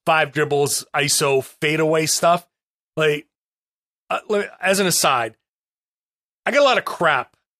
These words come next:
for writing a piece this past season about Jason Tatum is bad at iso.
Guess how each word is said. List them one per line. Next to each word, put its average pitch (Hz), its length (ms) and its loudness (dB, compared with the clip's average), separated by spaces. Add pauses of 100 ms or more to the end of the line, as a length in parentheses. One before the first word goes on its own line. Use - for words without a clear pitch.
(120)
for 165 100 2
writing 147 300 2
a 127 60 -4
piece - 580 -4 (160)
this 139 140 -2
past 165 280 0
season 135 280 -2
about 120 220 0
Jason 143 300 -2
Tatum 143 280 -2
is 110 100 -8
bad 127 320 0
at 120 140 -4
iso. 127 420 -4